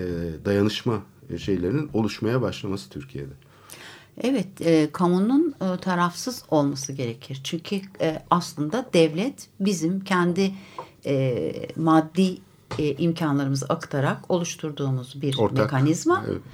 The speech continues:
Speaker 2: ve hepimize hizmet etmekle, e, yükümlü. Hani Karadeniz'de bir, e, heslere karşı direnen kadın söylemişti. "Devlet kim?" dedi.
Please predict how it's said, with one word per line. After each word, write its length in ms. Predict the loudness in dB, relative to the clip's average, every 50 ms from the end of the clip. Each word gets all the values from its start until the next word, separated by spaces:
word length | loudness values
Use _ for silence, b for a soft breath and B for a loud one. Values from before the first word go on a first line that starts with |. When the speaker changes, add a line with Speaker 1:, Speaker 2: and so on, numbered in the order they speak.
| B B B B B 4
Speaker 2:
ve 260 | 6 6 6 6 4 -2 0 2
hepimize 460 | 2 4 4 4 2 2 2 2 0
hizmet 360 | 0 0 0 0 0 0 0
etmekle, 840 | 0 0 -2 -4 -6 -2 0 0 0 0 0 -2 -2 -2 -2 -2 -4 -2
e, 100 | 0 0 2 2 0
yükümlü. 560 | 0 -2 -2 -4 -2 0 0 2 2 2 0 -2 B B B B B B B
Hani 340 | B 4 6 6 6 4 0 -4 -6
Karadeniz'de 800 | -2 0 2 2 2 2 2 2 0 -2 0 0 0 0 0 -2 -10 -10 -4
bir, 380 | -2 -2 -2 -2 -4 -10 -16 -12 _ -4
e, 400 | -2 -2 -2 -2 -4 -4 -4 -2
heslere 440 | 0 2 2 2 4 2 2 2 2
karşı 360 | 2 0 0 0 -2 -4 -4
direnen 400 | 0 2 2 2 2 2 2 0
kadın 260 | 0 0 0 2 2
söylemişti. 640 | 2 0 0 -2 -2 -2 -2 -2 -4 -4 -6 -8 -14 b b b b b b b 4
"Devlet 420 | 6 6 6 6 2 0 -2 -4
kim?" 260 | -4 -2 0 0 0
dedi. 300 | 0 0 -2 -2 -4 -6